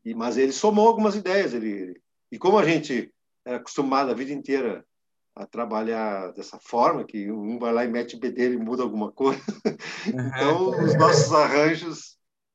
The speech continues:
Speaker 1: pré-estabelecidos, pra o Egberto mexer alguma coisa, não, não, não foi absolutamente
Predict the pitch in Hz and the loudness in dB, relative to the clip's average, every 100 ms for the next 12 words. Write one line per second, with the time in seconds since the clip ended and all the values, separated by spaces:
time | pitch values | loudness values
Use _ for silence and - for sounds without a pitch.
0 | _ _ _ _ _ - 147 147 147 147 | _ _ _ _ _ 4 6 6 2 0
1 | 147 151 147 160 165 190 - - - _ | 2 0 0 -2 -4 -6 -14 -16 -20 _
2 | _ _ _ _ _ _ _ - 143 143 | _ _ _ _ _ _ _ -2 2 2
3 | 139 147 147 143 143 143 143 - 147 143 | 2 0 2 2 0 0 0 2 2 2
4 | 143 143 147 151 160 175 190 202 190 175 | 0 0 0 0 -2 -6 -6 -6 -6 -10
5 | 180 170 156 165 165 - 233 - 151 151 | -10 -12 -10 -6 -6 -4 -6 -2 0 2
6 | 180 - | 0 -4